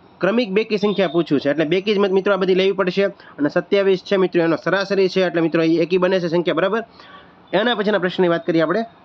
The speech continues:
પાંચમા પ્રશ્નની. પાંચ ક્રમિક સંખ્યા, સંખ્યાઓની સરેરાશ ઓગણીસ છે, તો તે છેલ્લી બે સંખ્યાઓની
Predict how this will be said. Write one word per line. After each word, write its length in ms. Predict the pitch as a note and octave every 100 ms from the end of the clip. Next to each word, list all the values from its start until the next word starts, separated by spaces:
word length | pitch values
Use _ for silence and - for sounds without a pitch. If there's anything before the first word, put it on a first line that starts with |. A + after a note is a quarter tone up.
| - - - - - - - - - - - - -
પાંચમા 380 | F3+ G#3+ G3
પ્રશ્નની. 380 | C#3 C3 - A2+ A2+ - - - - - - - - - - - - - - - - -
પાંચ 320 | F#3+ A3+ B3+
ક્રમિક 320 | - G3+ A#3
સંખ્યા, 400 | - G3 F3+ G#3+ F#3+ F3+ - - - - -
સંખ્યાઓની 520 | F#3 F#3 A#3 G3+ F#3
સરેરાશ 380 | F3+ F#3+ G#3 F3
ઓગણીસ 380 | E3 F#3 F#3+ C3+
છે, 160 | A#2+ G#2 - - - - -
તો 140 | G#3
તે 300 | A#3 B3 A#3+
છેલ્લી 580 | A3 - - F#3 G#3+ A#3+
બે 280 | G3 F3 A#3+
સંખ્યાઓની 720 | A#3 G#3+ G3+ G3+ G3 G3 F#3+